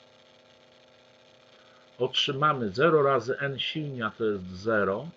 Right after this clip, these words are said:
jest mniejsze od N silnia razy E minus S N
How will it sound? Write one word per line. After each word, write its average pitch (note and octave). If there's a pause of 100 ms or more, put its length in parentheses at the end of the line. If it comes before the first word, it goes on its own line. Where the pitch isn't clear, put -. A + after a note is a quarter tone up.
(140)
jest G#2+
mniejsze A#2+
od G#2 (1300)
N C#3+ (240)
silnia A2
razy G#2+ (1400)
E C3+
minus A#2+
S G#2+
N C#3+